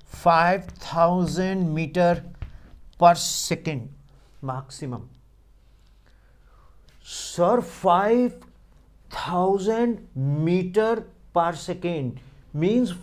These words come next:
five kilometer in one second। अनअचीवेबल है ना?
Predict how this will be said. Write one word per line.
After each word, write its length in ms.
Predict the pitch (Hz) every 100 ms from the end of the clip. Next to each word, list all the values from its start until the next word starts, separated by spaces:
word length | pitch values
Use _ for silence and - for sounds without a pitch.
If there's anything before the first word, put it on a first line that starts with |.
| -
five 280 | 196 226 240
kilometer 580 | - 214 214 226 240 240
in 100 | 233 185
one 280 | 226 254
second। 380 | 247 226 208 156 - - - - - - - - - - _ - - - _ - - - _ - _ - _ - _ _ _ _ _ _ _ _ _ - - - - - - - _ - -
अनअचीवेबल 1600 | 131 170 - - - - - _ - - 123 127 156 123 107 104
है 140 | 104 120
ना? 260 | 196 -